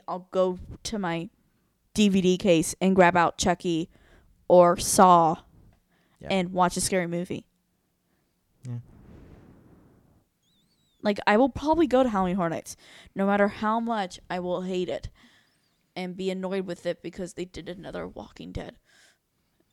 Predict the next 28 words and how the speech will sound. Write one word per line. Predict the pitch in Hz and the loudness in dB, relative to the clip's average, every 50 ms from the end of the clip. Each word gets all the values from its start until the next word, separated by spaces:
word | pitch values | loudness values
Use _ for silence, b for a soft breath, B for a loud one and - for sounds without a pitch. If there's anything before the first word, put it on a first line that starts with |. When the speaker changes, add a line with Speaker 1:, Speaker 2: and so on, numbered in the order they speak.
| _ _ | _ _
Speaker 1:
and | 180 180 175 175 | -8 -8 -6 -6
more | 170 175 175 180 185 175 | -4 -2 -2 0 -2 -2
movie | - 185 185 180 185 180 170 170 | -2 -2 -2 -2 -2 -2 -4 -6
stuff. | - - - 147 - - - _ - - | -6 -6 -4 -4 -4 -6 -10 _ -2 2
But | - 320 330 269 247 269 - - - B B B B B B B B B B B B B B B B B _ _ _ _ _ _ _ _ _ _ _ _ _ _ _ _ _ _ _ - - _ 185 | 2 2 4 2 0 -2 -4 -6 -8 B B B B B B B B B B B B B B B B B _ _ _ _ _ _ _ _ _ _ _ _ _ _ _ _ _ _ _ -20 -8 _ -4
I'll | 190 | -4
probably | 185 208 190 180 180 180 175 | -2 -2 -2 0 0 -2 -2
end | 165 156 | -4 -6
up | - - | -6 -4
going. | 220 214 202 - - - | -2 -2 -2 -4 -6 -10
Speaker 2:
If | 127 - - - | -12 -10 -6 -4
we, | 113 113 113 117 123 | -2 -2 -2 -2 -4
if | - - 113 104 - | -6 -8 -10 -10 -8
we | - 117 113 | -8 -6 -4
go, | 120 123 127 127 127 127 | -2 0 0 0 0 -2
we | 120 117 113 | -2 -4 -6
go. | 104 104 104 104 104 | -6 -6 -6 -8 -8
If | 98 - - | -10 -12 -12
we | 98 | -12
don't, | 92 98 95 92 87 | -10 -10 -10 -10 -10
we | - 92 | -12 -12
don't. | 92 92 87 85 - - _ - | -12 -12 -14 -14 -16 -20 _ -12
I | 101 95 | -10 -10
Speaker 1:
Yeah. | - - | -8 -10
Speaker 2:
don't | 92 | -12
really | 87 - - | -12 -14 -16
care. | - - - - - - _ _ _ _ _ _ _ - | -16 -18 -20 -20 -20 -20 _ _ _ _ _ _ _ -18
So | - - - | -18 -16 -16